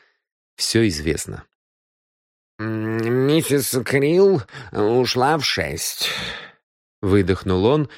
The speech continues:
Speaker 1: пятясь к стене. «И унесла брошь?»
Speaker 2: «Я не уверен. Не могу сказать. У, у, у меня действительно пропала брошка».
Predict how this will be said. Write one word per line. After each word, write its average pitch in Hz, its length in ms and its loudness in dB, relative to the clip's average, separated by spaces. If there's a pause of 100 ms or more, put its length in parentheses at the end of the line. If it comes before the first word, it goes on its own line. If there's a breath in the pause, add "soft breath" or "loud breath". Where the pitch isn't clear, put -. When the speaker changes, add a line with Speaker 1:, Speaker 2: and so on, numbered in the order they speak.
(180 loud breath)
Speaker 1:
пятясь 98 400 0
к - 60 -12
стене. 82 500 -2 (1040)
«И 123 120 8
унесла 131 380 6
брошь?» 185 340 2 (380)
Speaker 2:
«Я 127 680 0
не 156 720 2
уверен. 85 680 -2 (240 loud breath)
Не 139 480 0
могу 165 300 -2
сказать. - 500 -10 (520 loud breath)
У, 120 180 -2
у, 190 480 4
у - 20 4
меня 214 260 4
действительно 247 760 2 (440 loud breath)
пропала 175 760 4
брошка». 156 720 4